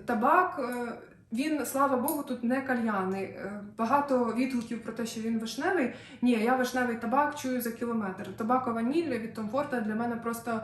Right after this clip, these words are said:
е, нестерпний для мого мозку, він мене вбиває, той аромат.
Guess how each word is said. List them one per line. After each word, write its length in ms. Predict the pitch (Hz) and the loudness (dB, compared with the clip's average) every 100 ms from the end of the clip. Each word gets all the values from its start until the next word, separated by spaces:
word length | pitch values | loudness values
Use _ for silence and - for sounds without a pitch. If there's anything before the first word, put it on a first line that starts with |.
| - - - - - | -8 -18 -20 -18 -6
е, 40 | 214 | 0
нестерпний 560 | 240 247 262 254 226 | 0 2 0 0 0
для 200 | 214 208 | -2 -2
мого 340 | 214 214 220 226 | 0 0 0 0
мозку, 420 | 240 330 - 233 | 0 0 -2 -2
він 320 | 220 - 240 | -4 -2 0
мене 480 | 240 233 233 220 - - - _ - | 2 2 0 -2 -4 -10 -18 _ -8
вбиває, 540 | 208 247 233 202 190 | 0 4 4 2 0
той 180 | 190 196 | -4 -6
аромат. 380 | 196 202 190 | -6 -6 -6